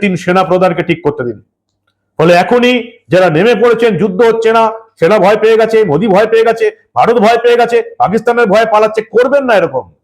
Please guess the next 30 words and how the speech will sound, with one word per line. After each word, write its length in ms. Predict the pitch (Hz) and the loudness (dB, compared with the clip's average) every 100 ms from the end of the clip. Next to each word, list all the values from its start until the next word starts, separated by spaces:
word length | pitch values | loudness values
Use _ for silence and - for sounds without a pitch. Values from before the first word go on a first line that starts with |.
| _ _ _ | _ _ _
এরকম 320 | 160 226 247 269 | 0 0 2 -2
করা 260 | 185 214 226 | 0 2 2
মানে 200 | 240 254 | 2 0
কারো 280 | 269 233 247 | 0 0 0
কিছুই 340 | 240 254 262 247 | -2 -2 0 0
হচ্ছে 220 | 247 262 | 0 0
না, 120 | 262 277 - _ | 0 0 -4 _
নিজেকে 400 | 131 208 196 226 214 | -2 0 0 0 0
মূর্খ 280 | 170 220 214 180 | 0 0 -2 0
প্রমাণ 240 | 170 147 | 0 0
করা 220 | - 110 | -2 -4
হচ্ছে। 260 | 101 - _ _ _ _ _ _ _ _ _ _ | -4 -10 _ _ _ _ _ _ _ _ _ _
দুদেশের 380 | 131 190 240 240 233 | 0 2 2 2 0
সেনা, 200 | 214 240 269 - - | 2 2 0 -6 -2
বারবার 320 | 139 196 254 | 0 2 2
যেটা 180 | 202 214 | 2 0
আমি 140 | 202 196 | 0 0
বলি, 240 | 175 208 254 - _ _ | 0 -2 -4 -10 _ _
দুদেশের 380 | 165 214 226 226 | 0 0 0 0
সেনা 200 | 226 220 240 | 0 0 0
সাগরে 420 | - 170 185 220 | 0 0 2 2
এবং 160 | 226 214 | 2 0
সীমান্তে 480 | 170 185 208 214 226 247 - - | -2 0 0 0 0 -2 -4 -6
সামনাসামনি 600 | 180 190 226 220 202 190 | -2 0 0 0 0 0
দাঁড়িয়ে 300 | 160 147 123 | 0 -2 -4
আছে। 120 | 110 - _ _ _ _ _ _ _ - | -6 -12 _ _ _ _ _ _ _ -2
এক 140 | 139 | 0
এক 100 | 214 185 | 2 2
দিনে 180 | 226 | 0
কয়েক 300 | 233 208 214 | 0 2 0